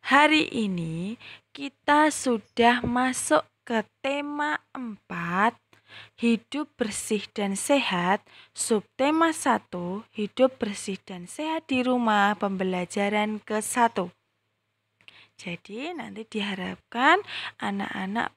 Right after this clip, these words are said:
belajar bisa hidup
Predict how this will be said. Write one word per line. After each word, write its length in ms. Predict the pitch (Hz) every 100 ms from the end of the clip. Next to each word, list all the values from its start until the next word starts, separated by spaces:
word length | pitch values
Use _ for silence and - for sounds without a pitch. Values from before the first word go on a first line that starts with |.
| 202
belajar 640 | 190 185 - 208 233 269 _ - - -
bisa 720 | 220 202 - - 240 254 302 339 _ _ - _ _ _ _ _ -
hidup 560 | 233 - _ 277 277